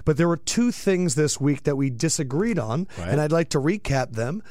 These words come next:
Speaker 1: and not just because I did well. So the first one is, you really didn't like my bet on Thursday. Let's take a listen.
Speaker 2: Uh. Uh.
Speaker 1: And I'm gonna be putting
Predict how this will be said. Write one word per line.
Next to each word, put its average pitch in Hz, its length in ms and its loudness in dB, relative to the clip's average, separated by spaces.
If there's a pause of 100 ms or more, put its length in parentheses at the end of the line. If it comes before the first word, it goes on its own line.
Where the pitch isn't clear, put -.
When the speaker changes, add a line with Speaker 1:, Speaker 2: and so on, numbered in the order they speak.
(240)
Speaker 1:
and 147 100 0
not 160 160 0
just 156 180 -2
because 170 220 0
I 175 100 2
did 175 140 2
well. 208 340 0 (140)
So - 160 2
the 190 80 2
first 262 320 0
one 185 220 2
is, 170 280 0
you 196 180 0
really 233 260 2
didn't 226 140 0
like 185 200 0
my 180 160 2
bet 165 300 2
on 170 180 0
Thursday. 160 560 -2 (180)
Let's 143 160 -2
take 180 200 -2
a 175 80 0
listen. 180 300 0 (800)
Speaker 2:
Uh. - 40 -12
Uh. 120 460 0 (1200)
Speaker 1:
And 175 320 6
I'm 214 300 4
gonna 247 120 0
be 202 100 0
putting 196 460 2